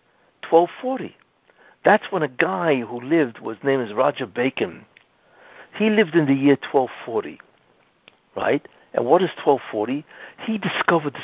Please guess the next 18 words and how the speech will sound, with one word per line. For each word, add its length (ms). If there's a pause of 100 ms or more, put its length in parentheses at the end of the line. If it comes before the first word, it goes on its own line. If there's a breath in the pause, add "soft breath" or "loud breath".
(120)
scientific 480
method. 440 (680 soft breath)
And 100
he 80
got 180
away 320
from 160
Aristotle, 720 (600)
who 80
was 80
an 100
armchair 640 (100)
scientist. 420
He 60
never 200
did 180
an 80
experiment. 720